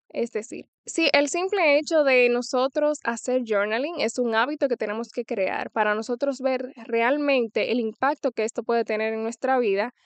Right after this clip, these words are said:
lo ideal es que diario o por lo menos entre la semana nosotros escribamos, que comencemos a, mm, eh, desarrollar todo lo que nosotros queremos trabajar para mejorar,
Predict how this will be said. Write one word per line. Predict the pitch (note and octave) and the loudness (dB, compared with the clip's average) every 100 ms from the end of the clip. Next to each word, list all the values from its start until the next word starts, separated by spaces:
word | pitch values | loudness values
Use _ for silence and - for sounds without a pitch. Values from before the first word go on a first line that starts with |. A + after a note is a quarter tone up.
| _ _ | _ _
lo | C4+ | 4
ideal | C4+ B3+ C#4 | 6 6 4
es | D4 | 2
que | D4 B3 | 2 2
diario | A3 A3 A3 A#3+ C#4+ C#4+ D4+ | 2 2 4 4 2 -2 -2
o | A3+ | -2
por | A3 G#3 | 0 -2
lo | G#3 | -2
menos | G3+ A3+ B3+ - | -2 -2 -4 -6
entre | A#3+ A3+ - | -6 -4 -2
la | G#3 G#3+ | -2 -4
semana | G#3+ G3 A3 B3+ C#4 - _ _ A#3+ | -4 -2 -2 -4 -8 -14 _ _ -4
nosotros | B3 B3+ C4 C#4 | 0 0 2 0
escribamos, | B3+ - A3 F#3 F3+ E3+ A#3 A#3 - | -2 -4 -4 -2 -2 -4 -8 -12 -8
que | A#3+ G#3 G3+ | -2 0 0
comencemos | G#3+ G#3 G#3 G#3+ G3+ A3 A#3 - | -2 -4 -4 -2 -2 0 -4 -2
a, | A3+ G#3+ G#3 G3+ F3+ | 0 2 0 0 -4
mm, | F3+ - _ _ - | -6 -14 _ _ -2
eh, | A3 G#3 | 0 2
desarrollar | G#3 A3 A3+ G#3+ G3+ A3+ A#3 | 0 -2 -2 -2 0 2 0
todo | - G#3 G#3 | 0 0 2
lo | A3 | 0
que | A3+ | -2
nosotros | A3 A#3 G#3 G#3+ A3 | -2 -2 -2 -2 -2
queremos | A3 G3 G3+ G#3 | -2 -2 -2 -4
trabajar | G3+ G3+ A3 A3 G#3+ | -2 0 0 -2 -2
para | F#3+ | -4
mejorar, | F#3 G#3 B3+ C#4+ C#4 C4+ | -6 -4 -2 0 0 -4